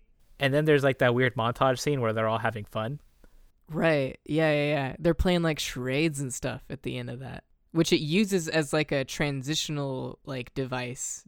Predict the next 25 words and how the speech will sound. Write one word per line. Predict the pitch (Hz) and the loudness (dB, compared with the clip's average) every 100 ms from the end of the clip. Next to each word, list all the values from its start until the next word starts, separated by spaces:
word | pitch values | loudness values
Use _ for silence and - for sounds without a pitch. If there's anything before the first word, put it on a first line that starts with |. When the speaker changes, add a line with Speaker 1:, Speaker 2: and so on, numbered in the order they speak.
| - | -8
Speaker 2:
to | 151 | -6
get | 123 143 - | -2 -4 -2
back | - 135 139 | -2 -2 -2
into, | 143 131 | -6 -6
like, | 120 110 | -8 -10
thriller | - 127 131 123 117 | -8 -6 -6 -6 -10
mode. | 113 113 131 - - - - | -12 -12 -14 -16 -20 -20 -12
Speaker 1:
Yes. | 123 107 98 - - - | -4 -4 -4 -8 -10 -10
Speaker 2:
Like, | - 131 123 | -8 -8 -8
the, | 131 131 123 120 - - _ - | -8 -6 -8 -12 -16 -20 _ -10
the | 143 | -6
m-, | 131 131 - _ - | -6 -8 -14 _ -10
like, | 156 131 | -8 -8
hijinks | - 139 139 139 127 - | -2 -2 -2 -4 -8 -8
of | 139 | -6
what | 139 139 | -4 -2
would | 139 131 | -4 -4
be | 135 131 | -4 -4
otherwise | 127 139 135 123 123 | -4 -4 -4 -6 -8
really | 131 135 | -8 -8
funny | 127 - 120 117 123 - | -8 -12 -12 -12 -14 -12
in | 127 | -12
a | 127 | -10
charade | - 120 117 120 | -8 -8 -8 -8
scene. | - 135 127 131 | -8 -8 -8 -8